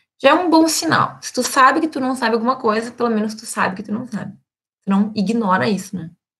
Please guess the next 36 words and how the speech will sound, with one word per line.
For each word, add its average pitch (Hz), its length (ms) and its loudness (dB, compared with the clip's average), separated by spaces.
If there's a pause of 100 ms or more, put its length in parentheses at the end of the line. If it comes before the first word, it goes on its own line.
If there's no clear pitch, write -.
(540)
Outra 240 240 0
coisa, 180 480 0 (800)
a 214 60 -2
melhor 214 280 2
forma 196 720 0
pra - 80 -12
gente 202 240 -2
começar 202 300 -2
a - 20 -6
se 202 80 -8
sentir 208 260 -6
um 202 80 -4
pouco 214 180 -6
mais 202 200 -2
seguro 202 440 -2 (300)
é 202 100 0
tentar 208 320 -2
colocar 214 320 0
em 220 100 2
prática 202 560 0
esse 202 180 -4
tipo - 260 -8
de 202 320 0
conhecimento. 196 600 -2
"Eu 214 40 -2
não 254 120 0
sei 294 200 -4
nada." 190 420 0 (520)
Tá, 233 400 0 (440)
e 214 100 2
se 208 120 2
eu 262 100 6
te - 120 -4
colocar 240 460 4
aqui 240 280 -2
um, 240 420 0